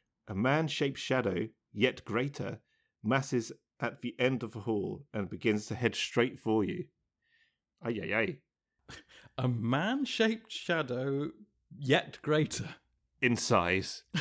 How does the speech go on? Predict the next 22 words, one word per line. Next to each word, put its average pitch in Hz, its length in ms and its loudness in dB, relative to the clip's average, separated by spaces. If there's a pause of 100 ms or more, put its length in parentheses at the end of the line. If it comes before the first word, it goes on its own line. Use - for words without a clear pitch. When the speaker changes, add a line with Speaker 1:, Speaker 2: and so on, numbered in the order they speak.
(540)
Speaker 1:
than 104 160 4
a 101 80 4
man. 98 480 2 (640)
I 156 100 8
don't 147 200 6
know. 123 320 6
I 117 60 0
guess, 120 300 2 (200)
yeah, 113 220 6
it 127 100 6
was, 123 100 2
it 131 280 0
kind 143 180 4
of 95 140 -6 (180)
threw 131 260 4
me 87 300 -4
when 107 140 -4
I 101 40 0
read 110 140 2 (340)
it. 247 300 -2 (500)
<laughs> 247 600 -8
Um, 131 300 8